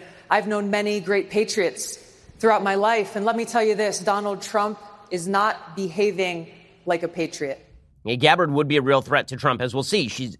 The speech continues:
Speaker 2: very good at what she does. There's one point here, that the most critical moments of the debate, where she basically ends Kamala Harris on the stage. Okay, then there's Andrew Yang. So Andrew Yang didn't get any sort of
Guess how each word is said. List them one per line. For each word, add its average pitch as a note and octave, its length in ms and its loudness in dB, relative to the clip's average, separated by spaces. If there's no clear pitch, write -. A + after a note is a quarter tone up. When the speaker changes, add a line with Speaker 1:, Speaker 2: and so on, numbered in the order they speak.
Speaker 2:
very D3+ 440 2
good D3 180 2
at G#2+ 60 -6
what A#2+ 180 -2
she A#2+ 140 -8
does. F#2 440 0
There's G#2 240 -6
one C#3 220 2
point C3+ 320 -2
here, C3+ 160 -2
that A2+ 160 -6
the A2+ 60 -8
most A#2 240 -2
critical C#3 260 -4
moments A#2+ 300 0
of A2+ 100 -12
the A2+ 60 -2
debate, A2 200 0
where G#2+ 100 -6
she G#2+ 240 -12
basically C3 480 -2
ends B2 240 -2
Kamala G#2+ 320 -2
Harris G#2+ 240 -2
on A#2+ 180 2
the A2+ 80 -4
stage. C#2+ 240 -6
Okay, E2+ 120 -10
then D#3+ 180 4
there's F#3+ 180 0
Andrew D3 220 0
Yang. F#2 260 -4
So - 80 -6
Andrew D3+ 220 2
Yang D3+ 180 0
didn't C3 160 -4
get A#2 120 -2
any C#3 300 0
sort C#3 280 0
of G2+ 180 -6